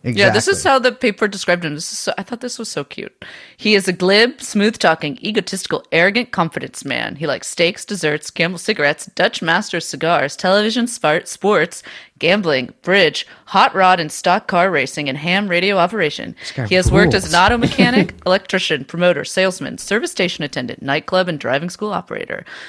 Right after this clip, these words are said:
Speaker 1: The last time he was arrested, he tried to run down an F B I agent with his car.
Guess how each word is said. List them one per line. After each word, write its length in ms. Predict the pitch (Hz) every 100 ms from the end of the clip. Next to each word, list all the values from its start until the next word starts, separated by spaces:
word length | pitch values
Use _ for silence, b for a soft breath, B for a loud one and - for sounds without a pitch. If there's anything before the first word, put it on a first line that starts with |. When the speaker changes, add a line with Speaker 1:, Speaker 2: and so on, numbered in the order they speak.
| B -
Speaker 1:
The 100 | 160
last 320 | 180 262 -
time 200 | 185 170
he 80 | 151
was 140 | 151
arrested, 360 | 143 175 208 180
he 100 | 147
tried 280 | - 143
to 80 | 147
run 340 | 131 147 180 214
down 240 | 175 147
an 100 | 127
F 200 | 165 -
B 100 | 165
I 120 | 151
agent 280 | 170 185 226
with 120 | 220
his 160 | 240 -
car. 380 | - 117 80